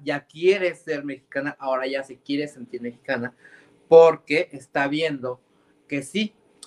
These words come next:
sí le está mermando mucho dinerito el comentario o los comentarios que hizo y la forma de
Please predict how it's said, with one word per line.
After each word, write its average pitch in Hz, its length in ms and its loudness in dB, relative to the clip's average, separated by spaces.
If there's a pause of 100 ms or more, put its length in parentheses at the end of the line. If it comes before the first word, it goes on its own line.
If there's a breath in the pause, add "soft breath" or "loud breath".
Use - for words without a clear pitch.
(140)
sí 185 240 4
le 208 80 6
está 190 280 4
mermando 175 520 -2
mucho 190 400 -8
dinerito 170 760 -4
el 151 300 -2
comentario 151 800 0
o 170 180 2
los 190 220 2
comentarios 147 600 -2
que 135 140 -4
hizo 143 380 -4 (280 soft breath)
y 147 100 -6
la 135 180 0
forma 165 580 0 (220)
de 156 480 -2